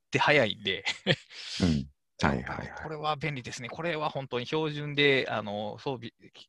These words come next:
Speaker 1: をヘルプに書いてほしいし、もっとみんな使ってほしいんですけども。
Speaker 2: ヘルプに書いてないというね。
Speaker 1: ね、まあ、
Speaker 2: あー。
Speaker 1: はい。ま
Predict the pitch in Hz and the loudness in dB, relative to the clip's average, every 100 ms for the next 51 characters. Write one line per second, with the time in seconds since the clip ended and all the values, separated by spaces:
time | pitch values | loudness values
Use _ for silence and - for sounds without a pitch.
0 | _ - 123 160 147 - - 165 147 123 | _ -6 -2 -2 -2 -4 0 4 4 4
1 | 135 139 123 113 135 - - 147 123 107 | 2 2 -2 -4 -8 -8 -8 -6 -6 -4
2 | - 139 156 139 113 95 98 - 107 92 | 0 0 0 0 -2 -8 -10 -10 -10 -10
3 | 87 - - - - - - - - - | -12 -12 -12 -12 -12 -14 -16 -16 -18 -20
4 | _ - 95 - 85 82 - 95 82 90 | _ -2 0 2 0 4 4 6 4 4
5 | 82 73 - 85 90 107 117 113 - - | 0 -4 0 2 2 0 -2 -2 -4 -8
6 | 85 67 73 69 - - - | -8 -6 -6 -6 -6 -8 -10